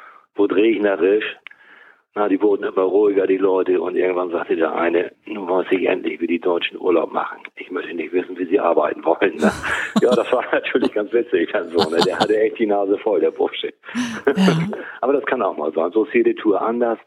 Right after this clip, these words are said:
Speaker 1: Man hat jeden Tag andere Gäste drauf. Das Wetter ist immer, immer anders. Na, das ist schon, schon interessant. Jede Tour ist anders.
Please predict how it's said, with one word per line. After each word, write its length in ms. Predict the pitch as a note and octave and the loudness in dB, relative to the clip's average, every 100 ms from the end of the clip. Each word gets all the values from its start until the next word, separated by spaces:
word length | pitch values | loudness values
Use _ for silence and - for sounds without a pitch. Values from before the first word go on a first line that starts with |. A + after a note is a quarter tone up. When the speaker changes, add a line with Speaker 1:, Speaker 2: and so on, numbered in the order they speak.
| - - _ | -20 -20 _
Speaker 1:
Man 120 | F#2+ | -4
hat 160 | F#2 - | -4 0
jeden 180 | G2+ F2+ | 0 0
Tag 200 | E2+ F2 | -2 -2
andere 300 | F2 E2+ E2+ | 0 0 2
Gäste 360 | F#2+ F2+ - | 2 0 -2
drauf. 280 | F2+ E2+ E2 | 0 0 0
Das 120 | D#2 D2+ | -4 -4
Wetter 240 | E2+ E2 D#2+ | -2 -2 -4
ist 100 | D#2 - | -6 -8
immer, 160 | D#2+ - | -10 -12
immer 240 | D#2+ D#2 | -8 -6
anders. 320 | - E2 D#2+ D#2 - - - - | -4 -2 -2 -2 -12 -20 -20 -8
Na, 120 | - | 0
das 160 | F2+ A2+ | 2 2
ist 100 | A#2 | 0
schon, 220 | - A2 F#2+ | 0 0 0
schon 140 | G#2+ | -2
interessant. 520 | G#2+ - F2+ F#2+ D#2+ | 0 0 -2 -2 0
Jede 180 | E2+ F2+ | 2 0
Tour 220 | - - | 0 -2
ist 60 | - | 0
anders. 320 | - - - | -4 -6 -10